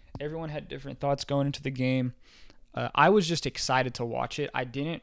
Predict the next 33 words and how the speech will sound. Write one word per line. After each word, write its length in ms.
really 320
know 220
who 160
was 160
gonna 220
win. 420
I, 180
I 200
felt 460
like 160
Seattle, 540
'cause 140
Buffalo 360
just 160
hasn't 520
been 180
playing 420
great 340
lately. 460
Uh, 340
but 240
Buffalo, 720
you 140
know, 200
they're 220
at 200
home. 400
Seattle 540
traveled, 640
what, 220
three 260
hours 280
ahead? 640